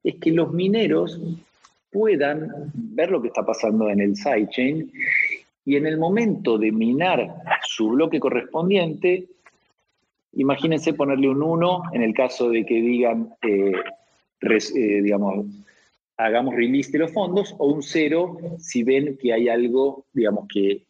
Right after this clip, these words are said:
que está violando la seguridad o, o la inmutabilidad de, del bridge. Entonces, ¿qué es lo que uno hace? Uno dice, bueno, después de que haya cien unos,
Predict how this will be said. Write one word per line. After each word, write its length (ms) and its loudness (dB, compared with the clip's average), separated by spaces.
que 100 -6
está 200 -4
violando 720 0
la 120 2
seguridad 680 2
o, 260 -2
o 120 -2
la 80 2
inmutabilidad 720 0
de, 340 -2
del 260 2
bridge. 500 -2
Entonces, 720 0
¿qué 120 0
es 60 0
lo 140 -2
que 140 0
uno 280 0
hace? 440 -2
Uno 240 2
dice, 220 0
bueno, 440 0
después 500 0
de 140 0
que 180 2
haya 480 -2
cien 720 0
unos, 680 0